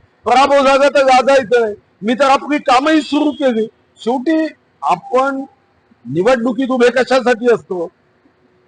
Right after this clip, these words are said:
निवडणुकीत उभे यासाठी असतो की जनतेचं काम व्हावं, जनतेला सकारात्मकतेने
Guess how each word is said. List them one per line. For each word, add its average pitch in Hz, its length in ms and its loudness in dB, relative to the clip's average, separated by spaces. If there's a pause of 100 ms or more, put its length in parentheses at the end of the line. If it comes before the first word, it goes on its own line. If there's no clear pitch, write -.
निवडणुकीत 254 540 -4
उभे 175 240 -2
यासाठी 156 480 -2
असतो 175 220 -6
की 247 120 -10 (100)
जनतेचं 156 460 -10
काम 220 300 -2
व्हावं, 113 200 -6 (760)
जनतेला 208 760 0 (760)
सकारात्मकतेने 247 1500 -2